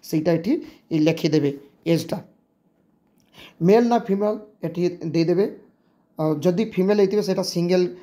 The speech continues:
ଗାର୍ଲ ଚାଇଲ୍ଡ, ଯଦି ସିଙ୍ଗଲ ଗାର୍ଲ ଚାଇଲ୍ଡ, ଅ, ଆପଣଙ୍କ ସାର୍ଟିଫିକେଟ୍ ହେଇଥିବ,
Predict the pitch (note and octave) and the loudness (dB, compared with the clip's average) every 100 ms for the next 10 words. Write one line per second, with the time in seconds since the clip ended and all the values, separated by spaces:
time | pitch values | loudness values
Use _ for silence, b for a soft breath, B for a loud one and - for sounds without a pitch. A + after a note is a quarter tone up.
0 | B - F3 F3 F3 E3+ F#3+ F#3+ - _ | B -4 -2 0 2 2 2 -4 -20 _
1 | D#3 D3+ F3 E3 E3+ E3 F3 F3 D#3+ E3+ | -4 -4 -2 0 0 2 0 0 -2 -2
2 | - D#3+ D#3+ D#3+ E3 - - E3+ D#3+ E3 | -2 -4 -2 -4 -4 -6 -2 0 0 0
3 | F3 | -2